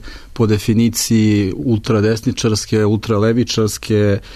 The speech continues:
e, ultraradikalne i da su one same po sebi loše. Mislim da je jedan evroskepticizam danas, u danoj Evropi, danas kakva je danas, em, izuzetno zdrava opcija. E, ne, ne kažem da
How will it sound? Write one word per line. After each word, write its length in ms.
e, 120
ultraradikalne 1300
i 40
da 120
su 140
one 120
same 220
po 100
sebi 260
loše. 380
Mislim 280
da 60
je 80
jedan 520
evroskepticizam 1200
danas, 600
u 120
danoj 180
Evropi, 360
danas 260
kakva 300
je 40
danas, 520
em, 840
izuzetno 580
zdrava 460
opcija. 520
E, 100
ne, 340
ne 120
kažem 460
da 460